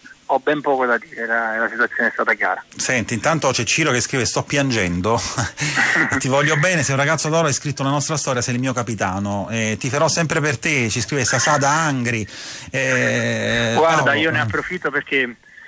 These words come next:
Speaker 1: eh, ho avuto in passato forse qualche problemino, ma, eh, Nap-, eh, agli occhi di,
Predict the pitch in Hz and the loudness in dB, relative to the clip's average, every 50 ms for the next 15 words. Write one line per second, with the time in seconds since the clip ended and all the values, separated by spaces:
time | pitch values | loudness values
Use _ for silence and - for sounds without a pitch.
0 | - - - - - 139 131 127 123 120 120 117 117 117 117 117 117 113 113 110 | -20 -20 -14 -8 -4 -2 -2 -2 0 0 0 0 0 0 0 0 0 0 -2 -2
1 | 107 - - _ _ _ _ - 131 127 131 143 147 143 139 131 - 147 123 - | -6 -10 -20 _ _ _ _ 0 0 2 2 0 -2 -2 -2 -2 0 -2 -2 0
2 | - 151 143 139 131 123 110 135 131 - - 139 123 120 113 - 123 107 - - | 2 2 2 2 2 -2 -2 -4 -4 -4 -4 -4 -4 -4 -4 -4 -6 -10 -10 -10
3 | 120 - 123 120 127 143 143 131 127 120 120 117 117 117 117 - - - - - | -6 -4 -2 -2 0 0 2 2 2 2 2 2 2 0 -2 -6 -18 -20 -20 -16
4 | - - - - - - - - 135 123 120 117 117 117 117 117 117 123 151 170 | -14 -12 -12 -14 -16 -10 -4 0 2 2 4 4 4 4 4 2 2 2 2 2
5 | 175 170 - - - 139 131 131 131 135 131 - 160 143 139 175 190 - - - | 0 -2 -4 -2 -2 0 0 0 -2 -4 -4 -4 -2 0 0 0 0 0 -2 -6
6 | 196 160 160 | -6 -6 -8